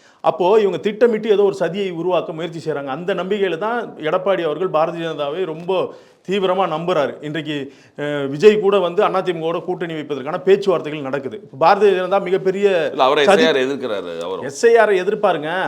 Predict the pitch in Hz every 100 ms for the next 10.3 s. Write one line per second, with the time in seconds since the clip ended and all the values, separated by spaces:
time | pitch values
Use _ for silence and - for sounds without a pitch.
0 | 104 - 151 196 214 208 208 185 170 151
1 | 190 160 101 - _ _ _ - 147 156
2 | 151 147 143 139 135 156 175 262 - 240
3 | 202 226 190 202 170 180 165 175 170 180
4 | 170 165 160 247 202 190 170 143 143 143
5 | 196 214 139 107 139 139 139 160 175 220
6 | 220 - 190 202 196 202 196 151 143 165
7 | 180 - 214 214 190 196 185 170 143 151
8 | 175 175 151 180 185 180 156 151 190 185
9 | 202 196 185 175 170 202 170 170 147 135
10 | 131 277 160